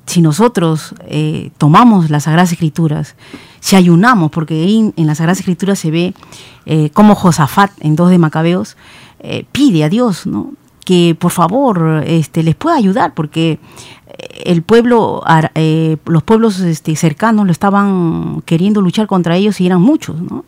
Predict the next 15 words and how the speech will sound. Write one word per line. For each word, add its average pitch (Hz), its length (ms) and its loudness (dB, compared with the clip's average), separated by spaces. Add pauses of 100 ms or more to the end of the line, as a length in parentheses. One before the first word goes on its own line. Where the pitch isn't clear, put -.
(120)
Y 175 220 2
ellos 208 260 4
eran 220 220 -2
pocos. 147 480 -8 (580)
Entonces, 196 600 0
el, 165 380 0
el 165 140 -2
creador, 185 340 2
¿qué 262 120 -2
hizo? 180 280 0
Dice, 185 680 -4
Josafat 190 500 0
hizo 254 360 -4 (580)
un 220 140 2
ayuno, 185 440 2